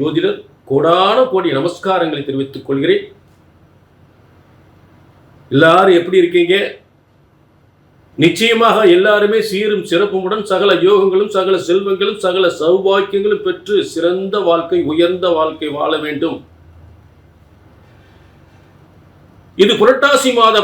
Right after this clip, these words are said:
பலன்கள். இன்னைக்கு பார்க்க போறது புரட்டாசி மாத பலன்கள். பலரின் வாழ்க்கையை புரட்டி போட போகிறது இந்த புரட்டாசி மாத பலன்கள். மூன்று முக்கிய பெயர்ச்சிகள் ஏற்பட போகின்றது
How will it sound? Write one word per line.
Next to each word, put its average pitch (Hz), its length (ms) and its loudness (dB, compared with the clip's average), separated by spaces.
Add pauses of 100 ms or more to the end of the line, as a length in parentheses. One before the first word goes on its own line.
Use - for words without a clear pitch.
பலன்கள். 170 380 0 (1040)
இன்னைக்கு 185 340 4 (160)
பார்க்க 208 320 0
போறது 226 220 2 (140)
புரட்டாசி 254 540 0
மாத 214 160 0 (140)
பலன்கள். 165 340 0 (1200)
பலரின் 277 540 6
வாழ்க்கையை 277 560 2
புரட்டி 339 360 4 (100)
போட 277 160 6 (100)
போகிறது 233 480 4
இந்த 202 240 0
புரட்டாசி 196 500 0
மாத 175 180 -2 (140)
பலன்கள். 135 320 -6 (1700)
மூன்று 320 520 4 (380)
முக்கிய 311 340 0 (280)
பெயர்ச்சிகள் 302 640 2
ஏற்பட 254 260 4 (140)
போகின்றது 208 400 -2